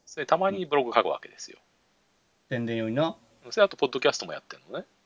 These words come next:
Speaker 2: ほーん。
Speaker 1: で、まあ、ね、ネタは何かっていうと、アップルとかですよ。
Speaker 2: <laughs> ちょっと待って。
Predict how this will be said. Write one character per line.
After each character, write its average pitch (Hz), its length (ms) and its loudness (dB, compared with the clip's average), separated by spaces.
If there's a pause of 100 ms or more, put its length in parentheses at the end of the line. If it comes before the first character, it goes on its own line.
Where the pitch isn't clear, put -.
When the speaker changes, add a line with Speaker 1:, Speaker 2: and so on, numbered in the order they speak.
(360)
Speaker 2:
ほ 117 80 -6
ー - 20 -4 (520)
ん。 139 100 -12 (680)
Speaker 1:
で、 160 100 -4
ま 165 280 2
あ、 - 140 -10
ね、 123 140 -8
ネ 123 160 -2
タ 262 100 10
は 311 60 10
何 339 160 8
か - 80 8
っ - 40 8
て - 60 -6
い - 20 -4
う - 20 0
と、 - 80 10
ア - 20 8
ッ - 60 8
プ - 120 -6
ル - 80 -8
と - 60 -4
か - 100 -6
で - 80 -12
す - 120 -16
よ。 71 160 -18 (880)
Speaker 2:
<laughs> - 20 -20
ち - 840 10
ょ - 20 12
っ 233 40 8
と 262 60 8
待 196 160 6
っ 131 60 0
て。 - 40 -18